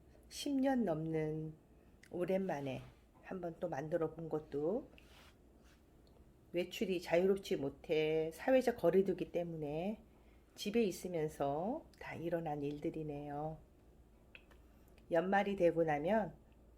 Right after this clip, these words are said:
'나는 올해 또 어떤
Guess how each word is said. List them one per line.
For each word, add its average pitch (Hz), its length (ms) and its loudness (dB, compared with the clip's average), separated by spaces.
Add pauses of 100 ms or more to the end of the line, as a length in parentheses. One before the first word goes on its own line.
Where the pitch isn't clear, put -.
(180)
'나는 175 380 0
올해 208 520 2
또 180 280 4
어떤 220 760 0